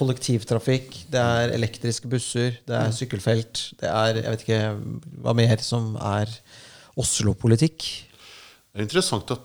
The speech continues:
Speaker 2: byrådet ikke leverer på de tingene som sier de er kjernesaker. Som sagt, altså, alle som mener at det er ålreit å sykle i Oslo, burde prøve.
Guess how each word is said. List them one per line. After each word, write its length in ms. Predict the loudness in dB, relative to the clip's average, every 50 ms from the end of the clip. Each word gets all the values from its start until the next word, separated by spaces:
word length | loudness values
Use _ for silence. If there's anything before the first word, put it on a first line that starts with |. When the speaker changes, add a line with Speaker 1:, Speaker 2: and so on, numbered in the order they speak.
| -8 -6
Speaker 2:
byrådet 400 | -4 -2 0 0 0 -2 -2 -6 -8
ikke 320 | -12 -16 -16 _ -8 -6 -2
leverer 480 | -2 0 0 0 0 -2 -4 -6 -6
på 140 | -6 -6 -6 -6
de 140 | -6 -6 -6 -8 -10 -10
tingene 240 | -10 -10 -8 -8 -10
som 140 | -10 -8 -8
sier 220 | -8 -8 -8 -8 -8
de 140 | -6 -4 -4
er 60 | -2
kjernesaker. 520 | -2 -2 -2 -2 -4 -6 -4 -4 -6 -6
Som 160 | -4 -4 -4
sagt, 300 | -2 -2 -4 -4 -2 -2 -2
altså, 220 | -2 0 -2 -4 -4
alle 220 | -2 -2 -2 -2
som 80 | 0 0
mener 160 | 0 0 0
at 140 | 0 -2 -2
det 60 | -2 0
er 20 | 0
ålreit 180 | 0 0 -2 -2
å 60 | -4
sykle 240 | -4 -4 -4 -4 -6
i 60 | -6
Oslo, 180 | -6 -4 -6 -6
burde 240 | -4 -2 -2 -2 -4
prøve. 480 | -4 -6 -4 -2 -2 0 -2 -4 -6